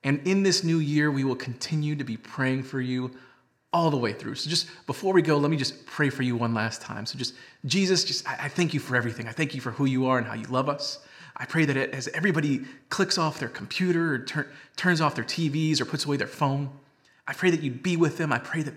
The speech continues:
you would be able to let your voice be heard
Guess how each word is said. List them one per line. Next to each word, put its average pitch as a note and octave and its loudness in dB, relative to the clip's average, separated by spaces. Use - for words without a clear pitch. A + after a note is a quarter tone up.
you D3 -4
would C3+ -4
be D3 -2
able D3+ -4
to B2+ -6
let C#3+ -4
your D#3+ 8
voice - -4
be C3 -2
heard D3+ -4